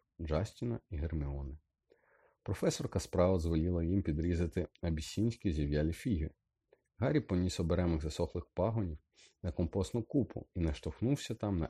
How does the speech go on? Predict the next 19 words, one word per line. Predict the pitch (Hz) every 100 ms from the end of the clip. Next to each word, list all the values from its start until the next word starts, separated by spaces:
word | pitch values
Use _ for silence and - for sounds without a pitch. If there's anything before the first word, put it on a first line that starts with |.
| -
Ерні | 82 85
Макмілана. | 80 76 - 78 73 69 69 - _ _ _ _ _ _ _ _ -
Ерні | 156 151 127
тяжко | - 98 - 87
зітхнув | 87 - 98 120 113
і | -
сказав | - 87 82 127 117
дуже | - 90 92 90
офіційним | - 78 - 82 78
тоном: | 73 73 71 67 - _ _ _ _ _ _ _ _ - _ _ _ _
"Гаррі, | 123 139 131 - _
хочу | - 147 -
вибачитись | 160 147 107 - 123 107
за | 123
те, | - 170
що | -
я | 117
тебе | - 143
підозрював. | 143 117 85 78 78